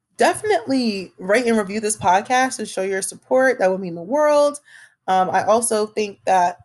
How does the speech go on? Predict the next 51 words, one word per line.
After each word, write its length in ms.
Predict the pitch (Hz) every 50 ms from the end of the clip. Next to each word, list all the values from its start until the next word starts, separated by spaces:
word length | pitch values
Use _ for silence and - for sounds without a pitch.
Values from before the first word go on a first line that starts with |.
| _ _ _ _ _ _ _ _ -
you 120 | 226 226
know, 200 | 214 202 196 196
sharing 460 | 196 - - 214 202 208 214 214 214
the 80 | 220 220
podcast 500 | 220 - 208 208 214 214 202 202 202 -
with 80 | - -
your 100 | 165 170
friends 280 | - 190 190 190 185
and 140 | 185 185 175
family 300 | - 208 226 240 233 233
is 120 | 233 226 -
also 300 | - 202 220 226 226 233
super 300 | 226 - 226 - 226 240
helpful 380 | 240 226 233 226 - - 240
for 160 | 233 - 240 233
me. 480 | 233 226 226 226 226 233 233 233 226 _ _ _ _ _ _ _ _ -
Um, 240 | 185 185 180 175
it 80 | 180 196
means 220 | 226 247 269 254
a 60 | 262 262
lot, 400 | 254 247 240 240 233 233 214 -
and 140 | 202 208
I 80 | 196 196
wanna 200 | 202 208 202 202
thank 280 | 202 - 196 202 - -
you 60 | 202
guys 260 | 208 196 202 202 -
so 100 | 208 202
much 220 | 208 196 196 -
for 80 | - 202
your 120 | 190 190
support 500 | 190 - 196 190 _ - 190 190 185 -
thus 200 | - - - -
far. 520 | - - 269 262 269 269 269 269 269 269 - _ _ _ _ _ _ _ _ -
Really, 480 | 185 170 202 254 269 269 277 269 - -
really, 240 | 202 226 240 233 226
really 220 | 214 226 220 214
appreciate 440 | 202 208 - 214 220 - 202 190 175
what 160 | 180 180 -
you 60 | 190
guys 420 | 175 175 170 170 165 170 165 - - _ _ _ _ _ _ -
have 120 | 196 196
done 220 | 190 285 302 311 302
for 120 | 285 269
me, 400 | 269 269 269 269 269 262 240 - -
and 120 | 196 196
I 60 | 190 190
wanna 220 | 208 214 208 220
say 380 | 220 - - 196 196 190 190 190
that, 240 | 185 185 180 180 175
um, 380 | 175 175 175 170 170 170 180